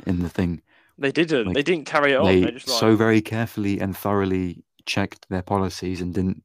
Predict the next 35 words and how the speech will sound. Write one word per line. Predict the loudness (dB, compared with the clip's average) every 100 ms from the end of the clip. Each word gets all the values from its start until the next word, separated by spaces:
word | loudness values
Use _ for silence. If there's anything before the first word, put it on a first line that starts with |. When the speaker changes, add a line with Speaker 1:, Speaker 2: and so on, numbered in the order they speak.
| _
Speaker 1:
thoroughly | -6 -2 0 -2
check | -2 -4 -4
his | -8 -8
tweet, | -4 -4 -4
apparently. | -6 -8 -8 -8 -12 -20 -20 -20
So, | -10
Speaker 2:
Exactly. | -6 -6 -2 -4 -2 0
Speaker 1:
yeah. | 2 2
Speaker 2:
<laughs> |
It's | 0 2 2 0 -2
like, |
well, | -2 0 -2
they |
Speaker 1:
<laughs> |
Speaker 2:
didn't | -2 -6
check, | -8 -8 -8
they |
didn't | -10 -10
check | -10 -8
the | -8
actual | -10 -14
person's | -8 -8 -8 -14 -20
view, | -16 -14 -10
like, | -10 -10
actually | -12 -12
the | -12
truth. | -8 -4 -4 -6 -16 _ -14
Speaker 1:
Mm. | -10 -10 -12 -20 _ _
Speaker 2:
Nope, | -10 -10 -10 _
they | -12
didn't, | -10 -6
they | -4
didn't | -4 -6
answer | -10 -12 -14
that. | -14